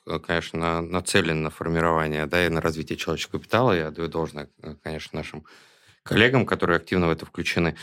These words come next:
Да, это можно сделать, процесс непростой. Мы вот сейчас занимаемся, а, перестройкой уже даже не дополнительной системы образования, то есть отдать должное министерству, там достаточно много было сделано.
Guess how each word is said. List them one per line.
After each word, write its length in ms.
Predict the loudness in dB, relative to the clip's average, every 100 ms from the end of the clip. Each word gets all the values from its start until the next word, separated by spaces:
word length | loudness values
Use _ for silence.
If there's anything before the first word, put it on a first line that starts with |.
| -18 -4
Да, 380 | 4 4 4 0
это 200 | -4 2
можно 300 | 6 6 4
сделать, 340 | 2 4 4 2
процесс 440 | -4 2 2 2
непростой. 720 | 2 2 0 -2 -2 0 -2 -4
Мы 280 | 2 4 4
вот 200 | 2 -2
сейчас 360 | -2 2 2
занимаемся, 680 | 2 2 4 2 0 0 0
а, 600 | 0 2 4 4 4 2
перестройкой 800 | 0 -2 -2 2 4 4 2 -4
уже 220 | -2 -2
даже 200 | 0 0
не 80 | 0
дополнительной 460 | -2 2 2 2 -2
системы 380 | -4 -2 0 0
образования, 640 | 0 0 2 2 0 -4
то 120 | -10
есть 160 | -20 -18
отдать 280 | -2 0 2
должное 400 | 2 2 0 -2
министерству, 580 | -2 -2 0 0 0 -6
там 180 | -4 -8
достаточно 400 | -4 -4 -2 -2
много 220 | -2 -2
было 220 | -2 -2
сделано. 320 | -2 -6 -8